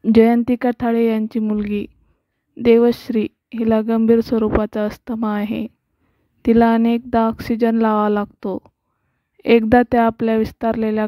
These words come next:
कारभार सांभाळत असताना त्यांची मुलगी खूप आजारी पडली.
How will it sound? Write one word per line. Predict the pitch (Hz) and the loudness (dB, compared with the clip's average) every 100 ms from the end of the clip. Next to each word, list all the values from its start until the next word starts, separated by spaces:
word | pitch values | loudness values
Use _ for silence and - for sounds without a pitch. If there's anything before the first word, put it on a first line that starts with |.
| - | -6
कारभार | 214 214 214 214 | -6 -2 -2 -2
सांभाळत | 220 220 220 214 214 - 220 _ _ _ _ | -4 -4 -4 -4 -6 -12 -16 _ _ _ _
असताना | 208 214 - 220 214 208 - - _ _ | -2 -2 -2 0 0 -2 -4 -12 _ _
त्यांची | 226 226 220 247 | 0 0 2 2
मुलगी | 226 220 220 214 | 2 2 -2 -2
खूप | 240 226 | -2 0
आजारी | 220 214 214 214 | -2 0 -2 -2
पडली. | 220 202 202 202 | -2 -4 -6 -8